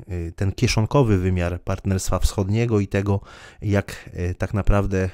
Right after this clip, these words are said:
skurczyły się wizje i ambicje polskiej polityki,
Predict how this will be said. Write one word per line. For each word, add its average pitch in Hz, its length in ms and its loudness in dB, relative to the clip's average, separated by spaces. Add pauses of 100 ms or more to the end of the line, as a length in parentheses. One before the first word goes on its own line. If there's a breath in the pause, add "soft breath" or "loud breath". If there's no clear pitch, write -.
(140)
skurczyły 123 600 2
się 101 200 2
wizje 98 480 0
i 95 60 0
ambicje 98 440 0
polskiej 95 340 -4
polityki, 92 580 -4